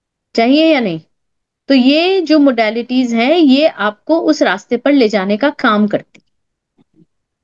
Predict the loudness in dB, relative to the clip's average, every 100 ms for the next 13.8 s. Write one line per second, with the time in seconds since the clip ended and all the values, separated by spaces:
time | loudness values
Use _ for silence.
0 | _ _ 0 0 -4 -4 -2 -2 2 2
1 | 2 -2 -6 -6 -8 -6 -2 -2 -2 -4
2 | 0 2 4 2 2 0 -4 -2 -4 -6
3 | -16 -18 -20 -4 -4 0 0 0 2 2
4 | 2 -2 -2 -6 -8 -20 _ _ _ _
5 | _ _ _ _ _ -4 -4 0 0 0
6 | -4 -4 -2 -2 0 -2 0 2 2 2
7 | 2 0 0 -2 -2 -2 -2 -2 -4 -2
8 | -2 -4 -6 -4 -2 -2 0 2 4 2
9 | 2 0 -6 -6 -2 0 0 0 0 0
10 | 0 -2 -2 -2 -4 -4 -6 -4 -2 0
11 | 2 2 2 0 0 -2 -8 _ _ _
12 | _ _ -2 0 0 -4 -4 -2 -2 -2
13 | -2 0 0 0 0 0 -2 -4